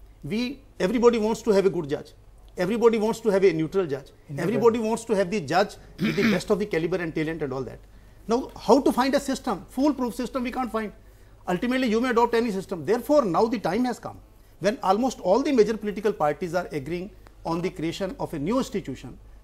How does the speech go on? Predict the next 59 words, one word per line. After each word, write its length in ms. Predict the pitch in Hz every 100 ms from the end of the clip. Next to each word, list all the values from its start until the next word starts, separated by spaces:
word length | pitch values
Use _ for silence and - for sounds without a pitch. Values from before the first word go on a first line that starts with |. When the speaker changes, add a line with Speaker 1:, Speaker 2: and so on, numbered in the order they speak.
| -
Speaker 1:
called 240 | 170 185
as 100 | 185
the 100 | 175
Judicial 380 | 147 151 190 269
Commission 380 | - 143 196 196
for 140 | 156
the 100 | 143
appointment 340 | 143 131 131 127
of 80 |
the 80 | 123
judges. 380 | 120 113 127 - - - - -
The 120 | 180 247
main 480 | 180 175 269 349
issue 320 | 294 226 277 269
of 120 | 185
difference 380 | 220 254 269 240
of 100 | 208
opinion 440 | 208 208 196 131 - - -
is 160 | 240
about 220 | 226 214
the 100 | 220
composition 560 | 233 226 214 240 214 233
of 80 | 147
the 180 | 190 - 156
Judicial 300 | 160 151 151
Commission. 240 | 120 147
Speaker 2:
That's 180 | 156 160
the 80 | 165
thing. 140 | -
Speaker 1:
Some 220 | 180 349 370
people 200 | 311 285
are 100 | 269
of 120 | 214
the 80 | 240
view 300 | 233 247 277 - -
that 240 | 196 214 -
again 380 | 180 170 247 226 -
it 120 | 196
is 80 | 196
the 100 | 208
judiciary 440 | 147 175 - 247
which 100 | 220
should 140 | - 170
have 160 | 151
the, 200 | 175 170 - - - 175
uh, 100 | 156
predominant 540 | 214 196 170 180 185
say 240 | - 196
in 100 | 190
that 160 | 156 151
matter. 260 | 160 160 220 - - -
Some 260 | - 185
people 260 | 214 226 240
feel 160 | 247 247
no, 240 | 226 - - -
not 180 | 151 160
only 160 | 208
the 120 | 202 190
judiciary, 440 | 156 190 - 117